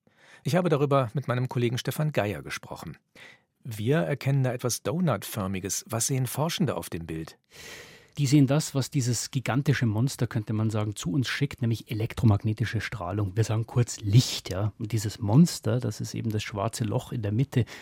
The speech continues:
Speaker 2: da ist es ganz dunkel.
Speaker 1: Dann müssen wir vielleicht noch mal kurz erklären, warum ich da nichts sehe. Warum ist das da schwarz?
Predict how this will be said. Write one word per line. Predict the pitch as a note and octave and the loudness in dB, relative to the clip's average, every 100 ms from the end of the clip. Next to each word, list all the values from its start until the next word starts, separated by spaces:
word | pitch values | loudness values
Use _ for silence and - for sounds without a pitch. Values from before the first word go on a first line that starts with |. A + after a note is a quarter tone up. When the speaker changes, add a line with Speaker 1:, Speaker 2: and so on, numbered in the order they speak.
| - - | -16 -8
Speaker 2:
da | G2+ | -6
ist | - | -6
es | A2+ | -8
ganz | - G#2+ | -8 -6
dunkel. | - A2 - - _ - _ - | -4 -6 -6 -12 _ -20 _ -4
Speaker 1:
Dann | A2+ | 0
müssen | A2+ | 2
wir | D3+ | 4
vielleicht | C3+ B2 | 4 4
noch | C3 | 4
mal | B2 | 4
kurz | - C3+ - | 2 2 2
erklären, | - - - A2 G#2+ C#3+ D3+ C#3 - | -2 -6 -4 0 2 4 4 4 -2
warum | B2 A2+ F#2 F2 F2+ G2 | -10 -8 -6 -6 -4 0
ich | D#3 - | 0 2
da | D#3 | 2
nichts | D#3+ - | 2 0
sehe. | D3+ D3 | 2 2
Warum | G#2+ G2 G#2 | 2 -2 -2
ist | D3+ - | -2 -2
das | D#3 | -2
da | E3+ | -2
schwarz? | - F3+ F#3+ - | -2 -2 -4 -6